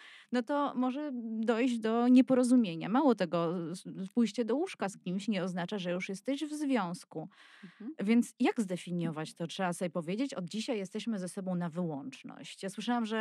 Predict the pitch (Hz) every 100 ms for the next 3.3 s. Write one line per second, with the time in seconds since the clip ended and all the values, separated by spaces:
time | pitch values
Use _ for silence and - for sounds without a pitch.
0 | 214 220 220 214 202 208 202 - 277 208
1 | 165 151 160 160 151 156 - 160 160 -
2 | 170 165 180 156 143 139 139 151 147 143
3 | 139 143 156